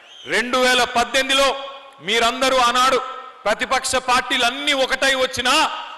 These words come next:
ఎనభై తొమ్మిది వేల మెజారిటీతో ఆనాడు రికార్డు స్థాయిలో,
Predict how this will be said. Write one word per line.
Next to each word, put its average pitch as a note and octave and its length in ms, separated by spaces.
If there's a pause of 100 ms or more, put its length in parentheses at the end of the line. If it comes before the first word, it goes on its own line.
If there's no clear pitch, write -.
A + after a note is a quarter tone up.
(200)
ఎనభై A#3+ 400
తొమ్మిది A#3+ 480
వేల B3+ 320
మెజారిటీతో A#3+ 840 (180)
ఆనాడు A3 340
రికార్డు C4 500
స్థాయిలో, A#3+ 460